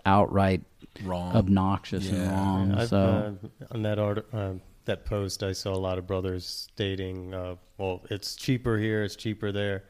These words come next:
Speaker 3: Only thing you're doing is destroying a brotherhood.
Speaker 1: Yeah.
Speaker 2: Yeah.
Speaker 3: You
Speaker 2: You're
Speaker 3: know,
Speaker 2: not gonna,
Speaker 3: because
Speaker 2: I'd rather pay the extra five bucks.
Speaker 1: And supporting
Speaker 2: Yeah.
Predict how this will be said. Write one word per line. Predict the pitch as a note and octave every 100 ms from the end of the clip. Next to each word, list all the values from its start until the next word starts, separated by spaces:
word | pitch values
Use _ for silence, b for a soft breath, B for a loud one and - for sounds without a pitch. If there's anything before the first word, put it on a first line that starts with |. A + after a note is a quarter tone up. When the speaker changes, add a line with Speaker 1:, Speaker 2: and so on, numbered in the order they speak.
| _ _ _ _ _ _ _ _ - _ G2+ - _ -
Speaker 3:
Only | B2+ B2
thing | B2 A2
you're | G#2+
doing | G#2 G#2 G2+
is | F#2+
destroying | - G2 - G2+ F#2
a |
brotherhood. | F2+ F#2 F#2 F2 E2+ - -
Speaker 1:
Yeah. | D#3 G#3+ - -
Speaker 2:
Yeah. | B2+
Speaker 3:
You | F2+ E2+ E2 G#2+
Speaker 2:
You're | F#2+
Speaker 3:
know, |
Speaker 2:
not |
gonna, | A#2 G#2
Speaker 3:
because | G#2+ G2+ G2
Speaker 2:
I'd | G2+ A2
rather | G#2 G2
pay | G#2+
the | F#2+ F#2
extra | F#2 -
five | - F#2+ F2+
bucks. | F#2 F#2 - -
Speaker 1:
And | C3+ C3+
supporting | - D3+ - C#3 D3
Speaker 2:
Yeah. | D3